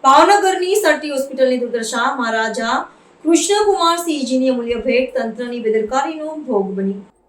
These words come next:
ભાવનગરના રાજવી શાસનકાળમાં પ્રજાના આરોગ્ય હિતને ધ્યાનમાં રાખી સ્થપાયેલ સર તખ્તસિંહજી હોસ્પિટલ, સરકારી હોસ્પિટલ આજે પણ અડીખમ ઊભી છે,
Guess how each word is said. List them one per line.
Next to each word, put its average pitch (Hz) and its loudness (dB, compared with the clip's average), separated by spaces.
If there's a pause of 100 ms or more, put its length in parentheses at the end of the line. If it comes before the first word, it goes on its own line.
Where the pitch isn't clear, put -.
ભાવનગરના 370 6
રાજવી 370 8
શાસનકાળમાં 302 2
પ્રજાના 254 2
આરોગ્ય 240 2
હિતને 240 0
ધ્યાનમાં 220 -2
રાખી 214 -2
સ્થપાયેલ 214 0
સર 220 -2
તખ્તસિંહજી 349 0
હોસ્પિટલ, 254 0
સરકારી 262 2
હોસ્પિટલ 285 0
આજે 233 0
પણ 240 0
અડીખમ 214 0
ઊભી 196 -2
છે, 196 -8